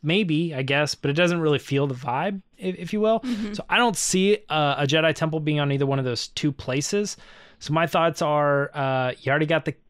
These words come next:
Speaker 1: the cave, you already got pe-, peaceful time for him to be alone. Uh, he's a Jedi master, like, literally on the council. Like, I don't know why going back to the temple would have anything to do with, John, you said that, like, you don't need to go back to school.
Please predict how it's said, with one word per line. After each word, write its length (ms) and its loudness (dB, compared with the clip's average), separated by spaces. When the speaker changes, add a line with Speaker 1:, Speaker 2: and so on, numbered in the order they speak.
Speaker 1:
the 100 0
cave, 640 0
you 100 -6
already 180 0
got 400 0
pe-, 160 -12
peaceful 460 0
time 300 0
for 120 -4
him 120 2
to 60 -2
be 100 2
alone. 580 2
Uh, 260 0
he's 260 -2
a 80 0
Jedi 400 2
master, 640 -2
like, 180 -6
literally 400 4
on 160 2
the 80 -2
council. 500 0
Like, 180 0
I 60 0
don't 140 2
know 60 2
why 440 2
going 320 0
back 260 0
to 120 -2
the 80 -6
temple 400 -2
would 120 0
have 140 -2
anything 320 -4
to 80 -10
do 80 -2
with, 120 -6
John, 260 0
you 100 -2
said 220 -2
that, 240 -2
like, 280 -4
you 100 -4
don't 100 0
need 140 -2
to 40 -6
go 100 -2
back 180 -4
to 60 -10
school. 440 -4